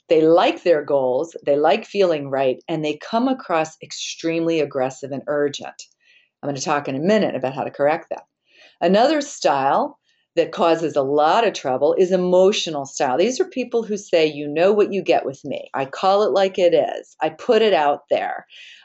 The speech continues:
Um, I might cry if I'm upset or get angry, and you're gonna hear it in my tone. I'm emotional." The deal with the emotional style is rather than being effective, it's manipulative.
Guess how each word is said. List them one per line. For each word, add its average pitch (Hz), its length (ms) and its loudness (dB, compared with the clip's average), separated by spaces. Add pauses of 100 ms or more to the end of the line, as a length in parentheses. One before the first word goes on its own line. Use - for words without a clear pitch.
Um, 165 360 0
I 185 100 0
might 190 220 0
cry 214 460 2
if 151 200 0
I'm 135 180 0
upset 131 420 -2
or 165 80 2
get 185 260 0 (140)
angry, 196 580 2
and 151 100 -4
you're 165 100 2
gonna 180 160 2
hear 247 540 2
it 175 100 4
in 143 140 0
my 127 180 -6
tone. 117 340 -8
I'm 214 240 2
emotional." 190 880 2 (500)
The 214 100 0
deal 269 280 2
with 311 160 0
the 233 120 0
emotional 196 540 2
style 147 640 -4 (460)
is 170 180 2
rather 220 260 2
than 240 140 -2
being 185 240 -2
effective, 151 720 -2 (400)
it's 180 220 0
manipulative. 196 760 0